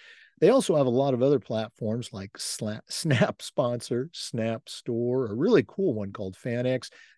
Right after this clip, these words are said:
You'll find it all at snap raise dot com. That's snap raise dot com. We also want to say thanks to Hudl. Go to huddle dot com and change the way that you see the game. As a football coach, I used Hudl for years, and it was fantastic.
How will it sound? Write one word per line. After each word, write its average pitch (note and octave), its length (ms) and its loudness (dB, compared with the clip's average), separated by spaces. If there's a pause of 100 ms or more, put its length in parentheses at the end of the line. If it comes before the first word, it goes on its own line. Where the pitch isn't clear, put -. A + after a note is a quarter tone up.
You'll B2+ 100 2
find G#3 280 0
it D#3+ 80 2
all B2 180 0
at - 80 -6
snap B2 500 -6
raise G#2 520 -2 (260)
dot G2 240 -10
com. F#2+ 280 -8 (100)
That's G2 200 -12
snap G#3+ 380 -2
raise A#2 380 -2 (280)
dot G#2+ 220 -10
com. G2+ 280 -8 (1300)
We D3 100 8
also C#3+ 160 6
want D3+ 140 6
to C3 40 0
say E3 140 6
thanks D#3+ 240 0
to D3+ 140 4
Hudl. D3 240 0 (440)
Go A#2+ 120 -2
to A2+ 80 -2
huddle D3+ 400 0
dot C3+ 260 -2
com G2 240 -6
and G2 100 -6
change C3+ 520 -4
the D3+ 100 0
way G2+ 460 0
that G2 180 -4
you C3 220 -4
see - 260 -6
the G#2 100 -4
game. G2 320 -2 (680)
As A2 100 -2
a A2+ 80 0
football C3+ 420 4
coach, A2+ 300 0
I E3 60 -2
used G3 240 2
Hudl D#3 260 2
for - 160 0
years, D3+ 540 2
and D3 60 -4
it D#3 40 -4
was D3 100 -4
fantastic. E3 840 -4